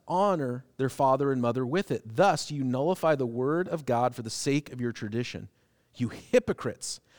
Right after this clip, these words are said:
Isaiah was right when he prophesied about you that these people honor me with their lips, but their hearts are far from me, and they worship me in vain, and their teachings are merely human rules." Quoting the prophet Isaiah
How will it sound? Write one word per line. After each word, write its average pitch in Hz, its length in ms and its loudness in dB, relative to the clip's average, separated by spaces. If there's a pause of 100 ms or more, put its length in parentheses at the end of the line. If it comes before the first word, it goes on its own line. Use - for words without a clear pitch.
(260)
Isaiah 143 540 4
was 190 220 0
right 127 460 -2 (380)
when 127 140 -2
he 113 80 -2
prophesied 175 720 0
about 147 340 2
you 113 340 -4 (220)
that 107 140 -8
these 117 160 -2
people - 460 -6
honor 180 280 2
me 208 160 0
with 202 120 0
their 202 160 4
lips, 151 440 0 (180)
but 127 100 -8
their 123 120 2
hearts - 320 0
are 120 80 -4
far 170 480 2
from 117 280 -6
me, 98 220 -10 (540)
and 123 160 0
they 110 80 2
worship 156 540 2
me 123 220 0
in 123 340 0
vain, 113 720 0 (880)
and 110 100 -4
their 113 120 0
teachings 127 640 -4
are 117 100 -4
merely 113 580 0 (200)
human 101 580 -6 (180)
rules." 117 520 -4
Quoting 156 380 0
the 139 80 0
prophet 160 380 2
Isaiah 131 560 2